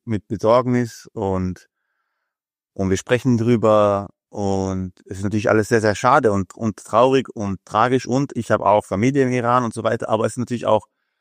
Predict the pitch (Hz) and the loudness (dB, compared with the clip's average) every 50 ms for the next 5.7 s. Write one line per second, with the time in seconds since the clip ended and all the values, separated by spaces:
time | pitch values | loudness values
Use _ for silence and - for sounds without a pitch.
0 | _ _ _ _ - 113 113 117 117 117 113 123 139 135 131 120 113 - - - | _ _ _ _ -6 -4 0 0 0 2 2 0 2 2 2 2 0 -2 -8 -18
1 | - - - 123 117 117 113 113 - 123 110 110 104 107 107 101 101 101 107 120 | -20 -14 -8 -2 2 4 4 4 2 -2 -6 -6 -4 -2 0 0 0 2 0 0
2 | 139 151 160 151 127 110 120 110 113 120 117 110 107 107 107 - - 123 117 117 | 0 0 -2 -2 -4 -4 -6 -4 -2 2 2 2 2 2 -2 -4 -6 -6 -6 -4
3 | - 120 110 104 110 113 110 104 101 101 104 101 98 - - 120 123 135 131 - | -2 -2 0 0 2 2 2 0 2 0 0 0 -2 -4 -2 0 0 0 0 0
4 | 104 104 101 - - - - 104 87 107 120 123 - - 113 110 98 101 113 120 | -4 -6 -6 -6 -10 -14 -10 -4 0 2 2 0 0 -4 -4 0 2 2 2 0
5 | 113 - 113 95 90 104 120 117 _ - 160 180 190 | -2 -4 -6 -6 -2 0 -2 -2 _ -4 -6 -6 -6